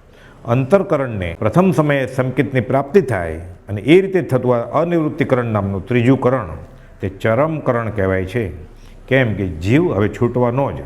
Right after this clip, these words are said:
રણમાં બાવના ચંદનના છાંટા કે રણમાં હરિયાળી ઓએસિસ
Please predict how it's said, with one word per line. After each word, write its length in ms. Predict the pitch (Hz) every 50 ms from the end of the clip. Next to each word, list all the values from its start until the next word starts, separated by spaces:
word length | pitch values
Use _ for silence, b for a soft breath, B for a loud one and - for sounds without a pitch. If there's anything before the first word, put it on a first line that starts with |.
| - - - - B B B B B B B B B -
રણમાં 760 | 92 104 127 143 156 160 156 151 156 156 156 156 156 143 127
બાવના 360 | 117 113 120 135 160 180 180
ચંદનના 420 | 180 170 156 156 151 151 147 139 123
છાંટા 420 | - - 127 131 120 113 87 80 - - - - - B B B B B B B B -
કે 120 | - 113 107
રણમાં 500 | 104 120 135 147 151 151 151 151 135 104
હરિયાળી 440 | 104 120 131 151 165 160 147 117 98
ઓએસિસ 540 | 107 131 160 180 170 - - 123 95 80